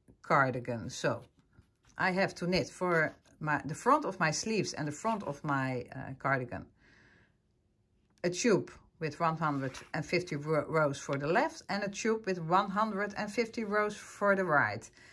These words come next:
And I made color changes so they will match with the,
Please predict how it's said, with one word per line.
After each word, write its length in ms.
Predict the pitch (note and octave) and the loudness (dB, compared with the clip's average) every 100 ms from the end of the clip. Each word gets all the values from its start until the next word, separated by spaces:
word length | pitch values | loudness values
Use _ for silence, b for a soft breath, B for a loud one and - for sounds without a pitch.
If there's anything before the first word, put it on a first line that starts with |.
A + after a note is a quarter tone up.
| B B B - | B B B 2
And 160 | F3 | 4
I 100 | D#3+ | 4
made 320 | F3+ D#3+ - | 4 4 2
color 300 | - G3+ C4+ | 4 6 6
changes 800 | C4+ - A#3+ A3+ A3+ A#3+ B3+ - - | 2 2 2 2 0 -2 -2 -4 -6
so 260 | - F3 | 0 2
they 220 | F3 E3 | 4 4
will 200 | E3 D#3 | 2 2
match 520 | D3 D3+ G#3+ A#3 - - | 2 2 2 0 -8 -6
with 500 | D#3 F3+ F3+ - D3 | 0 2 0 -4 -2
the, 300 | E3+ D#3+ | 2 2